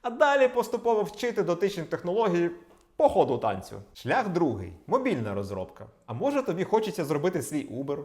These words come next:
Або новий месенджер? Тоді твоя стежка — це мобільна розробка. Тут трошки легше, хоча тобі одразу треба визначитись з платформою.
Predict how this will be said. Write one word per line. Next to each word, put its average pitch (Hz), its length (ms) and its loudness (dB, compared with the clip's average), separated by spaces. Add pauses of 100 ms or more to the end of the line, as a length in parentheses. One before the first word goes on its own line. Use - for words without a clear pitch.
(340)
Або 131 260 2
новий 165 260 2
месенджер? 151 600 -2 (580)
Тоді 131 220 -6
твоя 247 240 4
стежка — 214 520 -2
це 214 340 0
мобільна 139 380 -2
розробка. - 480 -10 (180)
Тут 277 280 -4
трошки 214 360 2
легше, 226 580 0
хоча 214 440 0
тобі 202 300 0
одразу 196 440 4
треба 175 340 4
визначитись 165 640 -2
з 113 60 -8
платформою. 117 720 0